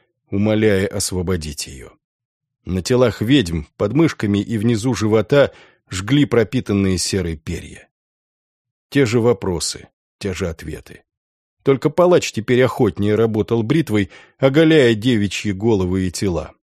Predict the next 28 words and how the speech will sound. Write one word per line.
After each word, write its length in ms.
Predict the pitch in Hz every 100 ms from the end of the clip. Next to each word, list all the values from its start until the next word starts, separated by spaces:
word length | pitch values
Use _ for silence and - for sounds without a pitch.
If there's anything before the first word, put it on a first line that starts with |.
| _ -
И 120 | 117
пытал 480 | 180 185 185 170 113
весело, 560 | 110 127 - 113 87
с 100 | -
улыбкой. 600 | 98 90 95 - - - _ _ _ _ _ _ _ -
Инститорис 760 | 95 90 - 104 156 139 101
без 200 | 98 107
конца 420 | - 113 - 127
облизывал 480 | 113 120 110 113 110
губы, 460 | 98 117 113 90 - - - _ -
не 140 | 98
отрываясь, 640 | 117 127 139 147 151 131 135
смотрел 480 | - 113 110 139 117
на 140 | 107
заходившихся 880 | 92 104 117 110 113 - 95 - 95
в 80 | -
крике 380 | 98 87 - 82
ведьм. 480 | 80 82 - - _ _ _ _ _ _ _ _ -
Когда 300 | 92 95 107
по 100 | 113
его 240 | 110 110
приказу 560 | 117 117 143 135 98 110
одну 300 | 110 127 120
из 120 | 107
сестер 540 | - 120 - 147 127
разложили 580 | 110 98 113 110 131 107
на 140 | 104
скамье 560 | 95 - 117 123 127 -